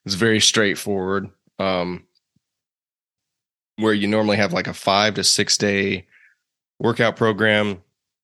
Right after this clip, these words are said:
and you normally train legs two of those days. Um,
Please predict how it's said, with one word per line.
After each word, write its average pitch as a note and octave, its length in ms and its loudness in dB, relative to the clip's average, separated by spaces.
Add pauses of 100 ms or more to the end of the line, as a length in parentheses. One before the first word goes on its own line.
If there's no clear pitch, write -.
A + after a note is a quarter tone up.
(260)
and G2+ 140 -4
you G#2 80 0
normally A2 340 0
train G2+ 400 0
legs G2 500 0 (1040)
two G#2 560 2 (260)
of G2 160 -8
those F#2+ 500 0 (160)
days. - 480 -2 (840)
Um, F2 340 0